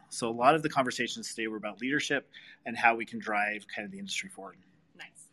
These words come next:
Speaker 2: So there's also some events happening tomorrow.
Speaker 1: Mm-hmm.
Speaker 2: Could you tell us about it? And for those who are in the audience, if they wanna tune in,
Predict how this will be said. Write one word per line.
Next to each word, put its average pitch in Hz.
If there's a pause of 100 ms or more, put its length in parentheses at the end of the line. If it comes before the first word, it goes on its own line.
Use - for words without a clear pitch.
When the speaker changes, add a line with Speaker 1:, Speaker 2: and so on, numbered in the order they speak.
(480)
Speaker 2:
So 226
there's 226
also 254
some 202
events 202
happening 185
tomorrow. 165
Speaker 1:
Mm-hmm. 160
Speaker 2:
Could 233
you 214
tell 208
us 226
about 196
it? 214
And 190
for 190
those 190
who 233
are 196
in 190
the 180
audience, 170
if 165
they 175
wanna 170
tune 165
in, 185